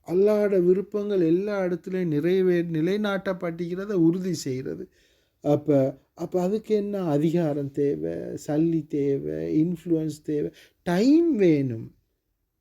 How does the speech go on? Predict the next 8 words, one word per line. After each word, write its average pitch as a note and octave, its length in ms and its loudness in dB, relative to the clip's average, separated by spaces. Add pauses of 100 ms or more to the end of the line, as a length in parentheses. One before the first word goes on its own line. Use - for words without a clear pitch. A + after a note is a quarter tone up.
(180)
டைம் B3 380 2
இருந்தா D4 320 4
தான் C4+ 320 -2
இதுக்கெல்லாம் B3 720 0
ஈடுபடலாம். G3+ 680 2
டைம் C4 320 2
இருக்கிறதுக்கு C4+ 540 2
என்கிட்ட, B3 300 2